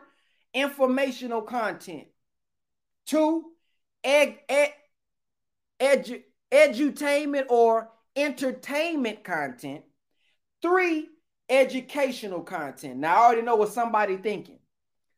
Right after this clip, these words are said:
Somebody saying, "Brother Ben, what's the difference between information and education?" Well, information is, "Hey,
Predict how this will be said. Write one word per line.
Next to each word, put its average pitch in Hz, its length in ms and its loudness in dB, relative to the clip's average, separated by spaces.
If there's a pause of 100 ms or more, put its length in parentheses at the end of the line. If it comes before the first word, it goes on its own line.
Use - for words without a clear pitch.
(120)
Somebody 233 420 4
saying, 220 300 -2
"Brother 233 240 2
Ben, 226 280 -2
what's 269 220 4
the 254 100 -8
difference 254 680 -4 (600)
between 262 520 0
information 254 880 0 (500)
and 285 200 2
education?" 214 720 -2 (100)
Well, 247 420 0 (460)
information 262 880 0
is, 185 580 -2
"Hey, 208 460 0